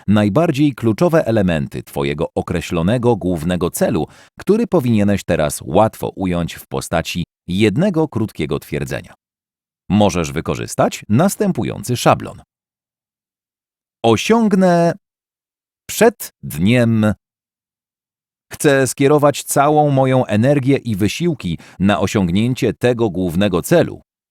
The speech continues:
ponieważ jestem skłonny poświęcić w zamian za zrealizowanie tego życiowego celu.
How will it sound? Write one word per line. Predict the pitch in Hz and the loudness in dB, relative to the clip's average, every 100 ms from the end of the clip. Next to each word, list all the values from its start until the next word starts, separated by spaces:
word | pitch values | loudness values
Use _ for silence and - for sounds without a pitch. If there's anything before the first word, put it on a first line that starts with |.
| _ - | _ 0
ponieważ | 170 185 73 58 76 160 254 - - _ _ _ _ _ _ _ _ _ _ _ _ _ _ _ _ - | 2 4 0 -2 -2 -2 -2 -10 -20 _ _ _ _ _ _ _ _ _ _ _ _ _ _ _ _ -2
jestem | 120 131 - 123 117 | 2 2 2 0 0
skłonny | - 123 143 147 131 110 107 98 | -2 0 2 2 2 2 0 0
poświęcić | 101 90 - - 226 220 165 151 - - - _ _ _ _ _ _ _ _ _ _ _ - | -2 -2 -4 -2 0 -2 -4 -6 -8 -12 -16 _ _ _ _ _ _ _ _ _ _ _ -6
w | 87 | -2
zamian | 101 208 190 185 156 | 2 4 4 2 2
za | 110 127 113 | 4 4 4
zrealizowanie | 135 208 170 160 127 123 101 95 92 98 - _ | 2 0 0 0 2 2 2 2 0 -2 -4 _
tego | - 208 151 151 | -2 0 2 2
życiowego | 101 196 - 143 - 98 | 2 0 0 -2 -2 -4
celu. | 120 170 78 - | -2 -2 -2 -8